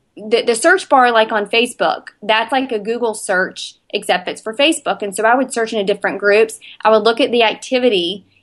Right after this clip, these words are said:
in those groups. And then once I would see who was commenting on a certain post. So say, for example, it's, um,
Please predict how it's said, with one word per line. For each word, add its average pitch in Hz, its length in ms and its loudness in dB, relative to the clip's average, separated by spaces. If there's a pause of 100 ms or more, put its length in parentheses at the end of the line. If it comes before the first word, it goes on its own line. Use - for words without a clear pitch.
(120)
in 269 240 2
those 208 240 0
groups. 208 600 -6 (400)
And 220 200 2
then 214 240 2
once 226 240 0
I 240 100 4
would 226 180 -2
see 240 360 -6
who 254 80 -2
was 240 120 -4
commenting 226 480 2
on 202 120 2
a - 20 -2
certain 214 320 -2
post. 220 360 2
So 214 280 4
say, 269 300 2
for 277 120 0
example, 226 680 0 (560)
it's, 220 240 0
um, 196 480 2